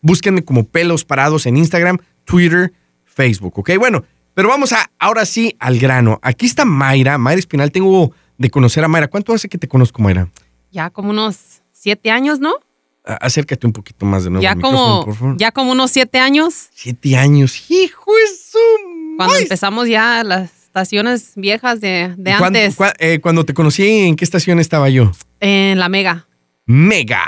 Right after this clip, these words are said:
Speaker 1: ciento siete punto siete, con la mega mezcla, hijo de
Speaker 2: Con la
Speaker 1: su-
Speaker 2: mega mezcla.
Speaker 1: Y vamos a hablar el día de hoy con Mayra y le invité para, bueno, pues, este, de repente mucha gente, este, se pregunta, ¿no? Que cómo es trabajar en la radio,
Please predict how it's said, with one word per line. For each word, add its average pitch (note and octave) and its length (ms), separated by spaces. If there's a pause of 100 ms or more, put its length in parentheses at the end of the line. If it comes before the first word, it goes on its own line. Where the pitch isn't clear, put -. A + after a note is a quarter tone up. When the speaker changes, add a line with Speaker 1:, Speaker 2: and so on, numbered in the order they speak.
Speaker 1:
ciento D3+ 320
siete - 280
punto C3+ 240
siete, A2+ 160 (220)
con G#2 240
la C#3+ 140
mega A2+ 260
mezcla, A#2 420
hijo - 540
de A4+ 160 (180)
Speaker 2:
Con G3 240
la F3+ 180
Speaker 1:
su- C#5 280
Speaker 2:
mega G3+ 260
mezcla. G#3 840 (380)
Speaker 1:
Y F#3 120
vamos B3 320
a G#3+ 60
hablar G3 280
el G3 120
día F#3 160
de F#3 60
hoy F#3 100
con E3+ 160
Mayra D#3+ 600 (160)
y A2+ 380
le A#2 100
invité A#2+ 380
para, B2 500
bueno, C#3 300
pues, A#2 180
este, B2+ 200
de A#2 80
repente F3+ 320
mucha A#3+ 220
gente, C#4 420 (480)
este, C#3 500
se C3+ 140
pregunta, C#3 560
¿no? C#3+ 160
Que C#3 120
cómo G#3+ 180
es A#3+ 60
trabajar D3+ 400
en D#3 120
la A2 100
radio, G#2 440